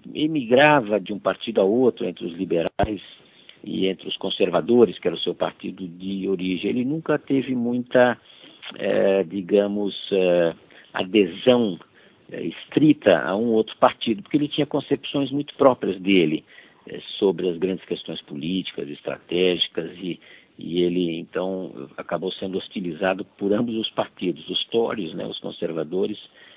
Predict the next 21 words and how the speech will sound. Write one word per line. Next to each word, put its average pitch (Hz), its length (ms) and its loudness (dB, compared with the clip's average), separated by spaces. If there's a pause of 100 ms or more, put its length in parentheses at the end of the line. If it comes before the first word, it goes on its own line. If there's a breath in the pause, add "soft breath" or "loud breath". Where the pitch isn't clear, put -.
(140 soft breath)
e 98 120 -4
os 87 200 -6
Whigs, 87 440 -2
os 85 140 -6
liberais, 87 580 0 (560 loud breath)
sem 98 320 -4
mencionar 87 540 -8
que - 120 -4
ele 95 180 -4
era 98 140 2
hostilizado 90 680 -2 (480 soft breath)
pelo 92 220 0
novo 92 220 0 (100)
partido 90 460 -2
emergente, 92 580 -4
que - 80 -2
era 92 80 0
o 87 60 0
Labour, 82 480 4
os 69 160 -12
trabalhistas. 80 680 -6